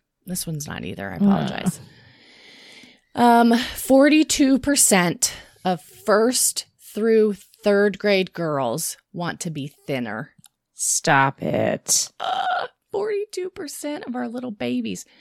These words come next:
Speaker 1: first through third, that is six to eight-year-olds want to be thinner.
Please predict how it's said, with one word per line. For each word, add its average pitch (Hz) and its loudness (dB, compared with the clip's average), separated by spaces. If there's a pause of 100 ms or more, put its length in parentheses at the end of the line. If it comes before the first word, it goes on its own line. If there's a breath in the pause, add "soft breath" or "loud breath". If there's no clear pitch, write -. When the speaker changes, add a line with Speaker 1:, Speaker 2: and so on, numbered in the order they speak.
(200 soft breath)
Speaker 1:
first 302 -4
through 320 -4
third, 208 0 (680 soft breath)
that 320 4
is 339 -2
six - 0
to 320 2
eight-year-olds 170 0 (300)
want 175 -2
to 185 -10
be 214 -2
thinner. 170 -6